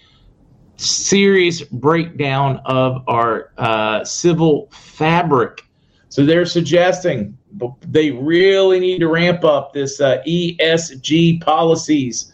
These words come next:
amid shortages. No food, no eggs, inflation, rising dissent. So they are scared because it's gonna be full of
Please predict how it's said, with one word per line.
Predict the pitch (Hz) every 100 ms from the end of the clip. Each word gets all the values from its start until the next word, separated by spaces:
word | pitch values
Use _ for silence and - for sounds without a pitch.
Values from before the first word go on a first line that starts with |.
| _
amid | - 131 135
shortages. | 135 - 208 220 202 143 120 101 - - _ _ _ _ -
No | 139 180
food, | 175 202 196 185 156
no | 170 180
eggs, | 180 180 170 135
inflation, | 135 131 156 185 190 180 170 139 110 101
rising | 117 143 190 190 185 185 175
dissent. | 156 - - - 180 196 202 - - - _ _ _ _ _ _
So | - 143 160 156 131 98 - _ _ _ _ _ _ _
they | 104 131
are | 131
scared | - 139 143 143 139
because | 127 131 123
it's | 127
gonna | 139 127
be | 127
full | 131 135
of | 120